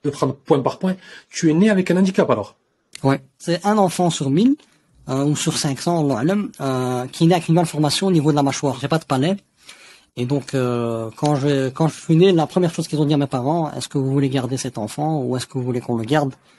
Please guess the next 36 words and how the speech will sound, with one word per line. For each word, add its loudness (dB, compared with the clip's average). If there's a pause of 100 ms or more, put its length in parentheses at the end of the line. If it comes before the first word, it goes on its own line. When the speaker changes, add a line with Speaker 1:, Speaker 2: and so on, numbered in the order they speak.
(840)
Speaker 2:
Parce -6
que -2
voilà, 4
ils 0
ont -2
cru -4
que -8
mes -2
parents, 0
ils 0
allaient -2
pas -2
m'accepter. -4 (480)
Et -4
ma 2
mère, 4
la 2
première 0
parole -4
qu'elle -6
leur -4
a -4
dit, « -4
Non, -6
moi -4
je -6
garde -4
mon -6
fils, -6
et -4
mon -4
fils, -6
il -6
va 0
devenir -2
quelqu'un. » -4